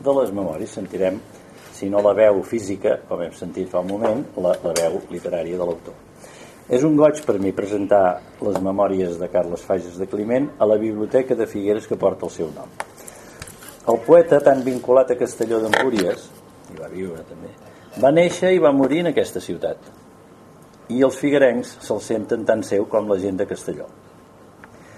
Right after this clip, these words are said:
La coneixença casual de Carles Fages i Torrents, al portal de la Gallarda, eh, a Castelló, em va procurar una visita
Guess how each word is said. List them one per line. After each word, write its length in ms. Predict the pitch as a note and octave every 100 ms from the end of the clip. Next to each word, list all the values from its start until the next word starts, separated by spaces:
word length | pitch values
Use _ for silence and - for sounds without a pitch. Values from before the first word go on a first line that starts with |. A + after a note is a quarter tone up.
| - - - - - -
La 120 | C#3+
coneixença 480 | C#3+ D#3+ E3 G3 F#3 F3+
casual 400 | C#3+ D3 C#3+ C3
de 80 | B2
Carles 360 | C3+ B2+ B2
Fages 460 | - C3 A#2+ A2+ - -
i 80 | A#2+ -
Torrents, 540 | A#2+ C3+ G2 C4+ - - - - - - A2
al 140 | G2
portal 400 | - G#2 A#2 A2
de 80 | A2
la 120 | G#2+ G#2
Gallarda, 580 | G#2+ A2+ G2+ E2 E2+ - - - - - - - - - - - -
eh, 640 | A2+ A#2 A2+ A2 G#2+ G2+ F#2+
a 300 | - - -
Castelló, 440 | - - - F2 - - - - - - - - - -
em 160 | A#2+ B2+ B2
va 460 | D#3+ D#3 D#3 D3+ D3+
procurar 380 | D3+ D#3 C3+ C3
una 140 | D3
visita 540 | C#3 B2 D3 D3 A#2+